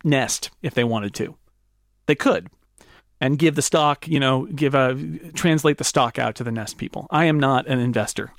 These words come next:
I'll just say that. But they could do that. They could do that. And the way they've structured their stock is interesting in that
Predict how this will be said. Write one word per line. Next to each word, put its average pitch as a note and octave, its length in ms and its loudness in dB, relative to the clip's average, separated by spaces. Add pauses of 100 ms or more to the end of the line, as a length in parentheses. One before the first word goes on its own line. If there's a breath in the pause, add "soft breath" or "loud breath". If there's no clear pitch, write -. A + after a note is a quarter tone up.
I'll C3 160 2
just - 200 -2
say A2+ 120 2
that. F2+ 200 -8
But E3 80 -4
they A3 80 4
could B3+ 200 2
do F3 140 4
that. D2 280 -8 (400 loud breath)
They E3+ 80 0
could F#3+ 180 2
do C3+ 120 0
that. B2 160 2
And F3+ 120 2
the F#3+ 60 4
way G#3+ 140 6
they've G#3 140 4
structured F3+ 360 0
their D3+ 60 4
stock G#3 400 2
is C#3+ 80 2
interesting C#3 400 0
in C3 80 0
that C3 180 2